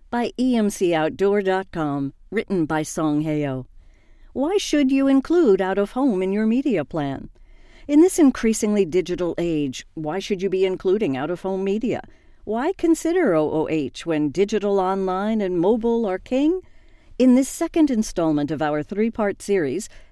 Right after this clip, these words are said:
An Introduction to Out of Home, we are going to touch upon not just why out of home should be considered, but why it should be a core media buy for any plan.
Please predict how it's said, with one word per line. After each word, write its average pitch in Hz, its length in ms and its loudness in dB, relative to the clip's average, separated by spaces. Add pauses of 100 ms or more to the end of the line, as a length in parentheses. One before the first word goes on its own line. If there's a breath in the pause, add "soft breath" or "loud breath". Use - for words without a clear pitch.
An 180 140 2
Introduction 180 680 -2
to 156 140 -2
Out 151 160 0
of 135 140 -6
Home, 180 320 -2 (380 soft breath)
we 277 80 2
are 277 60 4
going 294 280 0
to 392 80 4
touch 233 260 -4
upon 185 460 0
not 302 280 2
just 254 300 -2
why 190 600 -4
out 165 200 -2
of 147 140 -6
home 175 280 0
should 160 260 -4
be 151 140 -4
considered, 160 720 -2 (320 soft breath)
but 170 100 -6
why 190 240 -2
it 233 200 2
should 165 180 -2
be 170 220 2
a 143 140 -2
core 294 500 0
media 156 440 0
buy 131 520 -6
for 349 240 0
any 254 200 2
plan. 139 440 -4